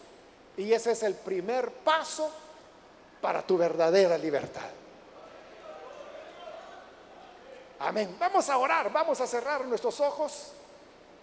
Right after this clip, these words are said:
Antes de hacer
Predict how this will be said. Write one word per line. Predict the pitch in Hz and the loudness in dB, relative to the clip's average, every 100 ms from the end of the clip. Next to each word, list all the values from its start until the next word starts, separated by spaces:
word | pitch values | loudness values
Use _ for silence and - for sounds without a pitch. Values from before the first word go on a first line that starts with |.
| - - - - - - - - - - - - - - - - - - - - - - | -20 -20 -20 -20 -20 -20 -20 -20 -20 -20 -20 -20 -20 -20 -20 -20 -20 -20 -20 -20 -14 0
Antes | 233 247 247 | 0 4 4
de | 240 | 4
hacer | 226 269 262 240 | 2 2 0 -2